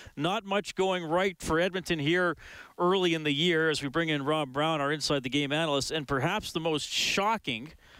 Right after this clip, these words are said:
of all the stumbles the Oilers are experiencing is that power play. I mentioned oh for seven tonight, two for eighteen on the season, both of the goals in the win over Vancouver.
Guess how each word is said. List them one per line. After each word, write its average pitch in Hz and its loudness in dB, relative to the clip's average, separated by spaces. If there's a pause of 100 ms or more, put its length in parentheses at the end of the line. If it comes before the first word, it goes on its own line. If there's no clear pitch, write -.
(260)
of 135 -2
all 170 2
the 160 -2
stumbles 175 0
the 147 0
Oilers 165 2
are 147 2
experiencing 135 0 (540)
is 185 2
that 180 0
power 165 0
play. 117 -2
I 123 0
mentioned 147 -2
oh 170 4
for 190 -4
seven 170 0
tonight, 147 -2 (560)
two 247 0
for 175 -2
eighteen 190 0 (520)
on 160 0
the 139 0
season, 139 0 (500)
both 156 -2
of 151 -6
the 139 -2
goals 139 2
in 143 -2
the 131 0
win 135 0
over 127 0
Vancouver. 117 -2